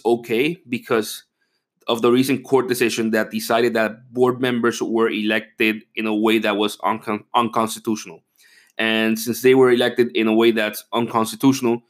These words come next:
he says they have no power over him or his government. This is not exactly what the decision said. The decision pretty much said that the government, that the control board would remain for at least ninety days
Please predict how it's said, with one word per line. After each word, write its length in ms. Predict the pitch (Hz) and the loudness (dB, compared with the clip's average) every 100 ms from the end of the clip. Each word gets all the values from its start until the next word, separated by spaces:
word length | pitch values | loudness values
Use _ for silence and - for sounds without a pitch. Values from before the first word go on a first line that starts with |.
| _ _ _ _ | _ _ _ _
he 200 | 123 117 | -4 -2
says 320 | 117 117 110 | 2 0 2
they 120 | 113 | 2
have 200 | 110 107 | 2 0
no 180 | 107 107 | 0 0
power 320 | 110 104 104 | 0 0 2
over 280 | - 95 107 | 0 -2 -2
him 220 | 110 113 | -2 -4
or 180 | 107 117 | -2 0
his 160 | 117 107 | 0 -2
government. 520 | 104 98 92 - - _ _ _ _ _ _ _ _ _ _ | -4 -4 -6 -14 -20 _ _ _ _ _ _ _ _ _ _
This 340 | 104 110 120 120 | -6 2 2 4
is 320 | 120 110 110 | 2 2 0
not 200 | 107 113 | 0 0
exactly 580 | 107 120 117 113 110 110 _ _ _ | 0 -2 -2 -2 -4 -6 _ _ _
what 600 | 104 107 101 101 - - _ _ _ _ _ _ _ _ | -2 0 0 -2 -10 -18 _ _ _ _ _ _ _ _
the 300 | - 110 107 - _ _ _ _ | -2 0 0 -6 _ _ _ _
decision 380 | 123 117 131 113 | -6 -2 -2 -2
said. 480 | - 139 123 104 - | -2 0 0 -4 -8
The 160 | 110 104 | -4 -2
decision 360 | 107 123 120 | -4 -6 -6
pretty 160 | 110 117 | -4 -4
much 100 | 110 | -2
said 260 | - 113 107 | 0 -2 -2
that 140 | 98 | -2
the 180 | 107 98 - _ _ _ | -2 -4 -8 _ _ _
government, 440 | - 123 120 117 107 | -4 -2 0 -2 -2
that 140 | 113 | -2
the 260 | 110 107 95 - | -2 -2 -6 -4
control 340 | 113 113 120 | -4 2 2
board 340 | 117 120 117 - _ _ _ _ _ | 4 2 2 -4 _ _ _ _ _
would 280 | 120 127 127 | 0 2 2
remain 360 | 120 113 113 | 2 2 0
for 180 | 110 113 | -2 -2
at 120 | 104 | -2
least 300 | 90 117 110 | -2 -4 -4
ninety 260 | 107 117 113 | -6 -4 -2
days 360 | 107 104 104 | 0 0 0